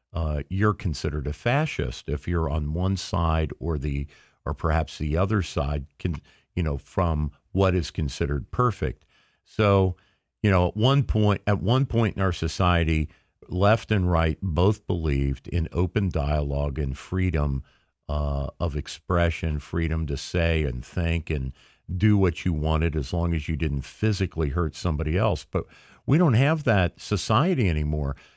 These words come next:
So you're right about your, um, about your, uh, discussion about, uh, uh, guilt and, and, uh, that nobody is perfect, but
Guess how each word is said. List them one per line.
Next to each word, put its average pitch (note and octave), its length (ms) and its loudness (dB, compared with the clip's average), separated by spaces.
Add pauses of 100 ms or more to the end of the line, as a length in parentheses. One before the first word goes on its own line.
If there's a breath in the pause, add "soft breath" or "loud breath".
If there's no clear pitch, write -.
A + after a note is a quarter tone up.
(120)
So G#2 680 4 (160)
you're A#2 180 2
right B2 460 4
about F#2+ 440 2
your, F2 420 2 (600 soft breath)
um, D#2+ 520 -2 (360)
about F#2 400 0
your, F2 440 -2
uh, D#2+ 200 -6 (100)
discussion G2 640 0
about, D#2 520 0
uh, D#2 280 -2 (220)
uh, - 120 -12 (540)
guilt F2 460 0 (500)
and, D#2+ 400 0
and, D#2+ 460 -2
uh, D#2+ 220 0
that F2+ 220 -2
nobody E2 420 0
is D2 160 -2
perfect, - 560 -2 (300 soft breath)
but F#2 440 -2